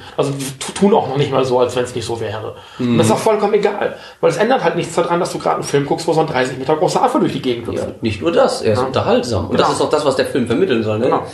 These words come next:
Speaker 2: Also, äh, gut, wir haben es auch wieder viel geredet, aber das kommt halt dazwischen, weil da sind halt Sequenzen dabei,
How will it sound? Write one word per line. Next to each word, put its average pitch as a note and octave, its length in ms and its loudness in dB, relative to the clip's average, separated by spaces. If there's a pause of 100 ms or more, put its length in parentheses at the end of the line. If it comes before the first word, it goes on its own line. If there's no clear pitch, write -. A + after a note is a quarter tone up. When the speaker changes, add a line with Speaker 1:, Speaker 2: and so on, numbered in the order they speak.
(240)
Speaker 2:
Also, - 240 0
äh, C#3+ 520 -2
gut, E3 220 -2 (140)
wir C3 280 2
haben E3+ 100 0
es E3 100 -6
auch D3 120 4
wieder D3+ 140 0
viel D3+ 220 -10
geredet, B2+ 260 0
aber F3 80 2
das D#3 140 -4
kommt E3+ 120 -6
halt E3+ 140 2
dazwischen, E3 340 0
weil E3 120 4
da D#3 140 4
sind E3+ 360 -4
halt E3+ 160 2
Sequenzen D#3 540 -2
dabei, D3 460 2